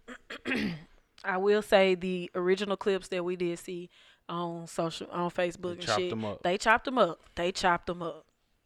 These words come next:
Speaker 1: But, um,
Speaker 2: That
Speaker 1: the
Speaker 2: K,
Speaker 1: first,
Speaker 2: that K Samuels
Speaker 1: the,
Speaker 2: one hit different.
Speaker 1: the, the Kevin Samuels one hit just a little different. Just a little different.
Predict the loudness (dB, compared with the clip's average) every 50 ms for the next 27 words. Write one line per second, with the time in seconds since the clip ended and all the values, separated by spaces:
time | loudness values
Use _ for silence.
0 | _ _ _ _ _ _ _ _ _ _ _ -20 _ -18 -8 -2 0 2 4 6
1 | 4 4 2 0 _ _ -20 -20 -20 -20 -20 -20 -20 _ _ _ _ 0 2 2
2 | 2 2 2 -2 -4 -6 -10 -12 -14 -16 -18 -20 -20 -20 -20 -20 -20 -20 _ _
3 | _ _ _ _ _ _ -10 -2 -2 0 4 4 4 4 2 -2 -10 -12 -12 -8
4 | -4 -4 -4 -4 -4 -4 -4 -4 -2 -4 0 2 2 2 2 -2 -8 -8 -8 -8
5 | -8 -6 -6 -6 -6 -8 -14 -18 _ _ -6 -2 -2 -2 -2 -2 -6 -8 -8 -8
6 | _ _ _ _ _ 0 0 0 0 2 4 6 6 6 6 2 0 0 0 0
7 | 2 2 2 2 0 0 0 0 -2 -2 0 0 0 0 -2 -6 -2 0 0 0
8 | 2 2 2 2 2 0 -6 -8 -8 -8 -14 _ _ _ _ -14 -2 4 4 4
9 | 4 2 -6 -6 0 2 2 4 4 2 0 0 -2 -4 -4 -6 -12 -14 -14